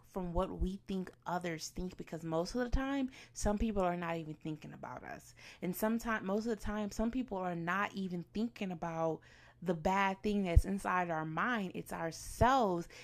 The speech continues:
thinking of the bad thing and bringing those bad things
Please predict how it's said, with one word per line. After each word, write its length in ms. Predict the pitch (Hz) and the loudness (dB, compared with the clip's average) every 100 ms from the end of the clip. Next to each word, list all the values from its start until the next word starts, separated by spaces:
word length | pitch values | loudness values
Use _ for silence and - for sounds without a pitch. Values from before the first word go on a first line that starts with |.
| - | -2
thinking 300 | - 208 190 | 2 2 2
of 100 | 175 | 0
the 120 | 170 | -2
bad 440 | 165 175 170 170 - | -2 0 0 0 -4
thing 380 | 175 170 165 - | -4 -2 -4 -4
and 220 | 175 175 | -4 -2
bringing 400 | 165 190 190 175 | -2 -2 -2 0
those 260 | 165 170 165 | 0 0 -4
bad 300 | 170 170 165 | -6 -8 -10
things 260 | - 175 170 | -8 -6 -6